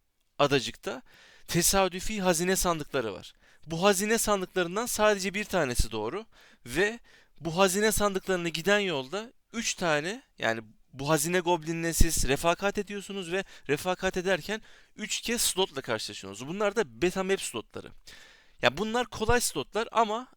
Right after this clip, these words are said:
e, dikkatli olmanız gereken konu şu. İkinci veya üçüncü slotlarda öcü ve gnoll slotları var.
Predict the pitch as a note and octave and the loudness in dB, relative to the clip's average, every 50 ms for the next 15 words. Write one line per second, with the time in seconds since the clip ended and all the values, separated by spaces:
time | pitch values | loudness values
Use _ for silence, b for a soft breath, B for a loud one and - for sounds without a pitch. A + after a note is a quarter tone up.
0 | _ _ - B2+ B2+ B2+ C3 C3 C3 C3 C3 C3 B2+ C3 C#3 - - - G#3+ G#3 | _ _ -4 0 0 2 2 2 2 0 0 -2 -2 -4 -8 -8 -2 0 0 0
1 | - - A3 G#3+ G3+ G3+ G3 G3 E3+ E3+ F#3+ F#3 F#3 - G3 F#3+ F#3 F3 _ _ | 0 0 0 0 0 0 -2 -2 0 2 4 4 4 2 0 -2 -2 -4 _ _
2 | _ _ _ _ _ _ _ - - F3+ F3+ F3+ E3+ - - - G3+ G#3 A#3+ b | _ _ _ _ _ _ _ -6 -6 -4 -4 -4 -4 -6 -6 -6 -6 -8 -10 b
3 | b b b b b b b b b b b b _ _ _ _ - D#3 - - | b b b b b b b b b b b b _ _ _ _ -8 -4 -2 0
4 | G3 G#3 G3+ G#3 A3 G3 G3 F#3+ F#3 E3+ - E3+ - - G3 F#3+ F#3 E3 F#3+ G3+ | 0 0 -2 -2 0 2 2 4 2 2 0 -4 -6 -6 -6 -6 -6 -6 -8 -8
5 | G3+ F#3+ - - _ - - - - - D3 D3+ C#3+ - - C3 B2 A#2 A#2 C3 | -8 -10 -12 -16 _ -4 0 2 2 2 2 -2 -4 -2 2 2 2 2 2 -2
6 | F3 A3 A#3+ - _ _ _ _ _ _ _ _ _ _ _ - D3 D#3 D3 E3 | -6 -8 -10 -14 _ _ _ _ _ _ _ _ _ _ _ -4 -4 -2 -2 -2
7 | G3+ G3+ F#3 G3+ G#3 G#3+ G#3 F3 B2 A#2 A2+ D3+ D#3+ E3 F3+ F#3 - - - F3 | -4 -2 -2 -2 -2 -2 -4 -10 -12 -8 -4 -2 0 0 0 0 -2 -4 -4 -6
8 | D#3+ - - E3+ D3+ C#3 C3 E3 F#3+ | -6 -6 -4 -4 -2 -2 -4 -4 -6